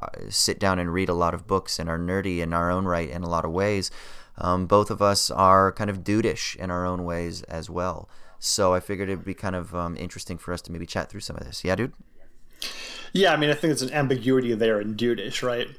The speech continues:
Speaker 2: I mean, I fucking, like, listen to Bjork, so I don't know how much of a dude you can be if, <laughs> if you do shit like that.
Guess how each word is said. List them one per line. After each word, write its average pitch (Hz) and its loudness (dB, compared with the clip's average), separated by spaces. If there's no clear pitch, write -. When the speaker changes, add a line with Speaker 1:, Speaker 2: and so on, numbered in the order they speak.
Speaker 2:
I - 2
mean, 123 2
I 143 4
fucking, 127 0
like, 104 -2
listen 131 2
to 117 2
Bjork, 104 0
so 107 -2
I 123 -2
don't 117 2
know 117 0
how 110 0
much 117 -2
of 107 -4
a 107 0
dude 104 0
you 104 2
can 107 0
be 104 -2
if, - -10
<laughs> - -14
if - 0
you 151 2
do 156 2
shit 131 -2
like 113 0
that. - 0